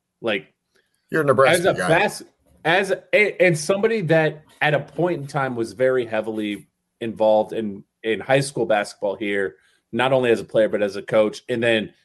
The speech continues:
Speaker 1: helping get some of those kids to college. Like, I look at it from a different angle. I want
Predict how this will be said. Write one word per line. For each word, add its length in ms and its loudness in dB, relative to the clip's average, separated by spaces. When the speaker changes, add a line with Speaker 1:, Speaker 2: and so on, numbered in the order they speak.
Speaker 1:
helping 400 4
get 180 0
some 160 -6
of 60 -2
those 180 0
kids 260 -2
to 80 -10
college. 480 2
Like, 240 -2
I 160 2
look 240 2
at 120 4
it 80 4
from 140 -4
a 20 -4
different 300 -2
angle. 280 -4
I 200 2
want 300 -2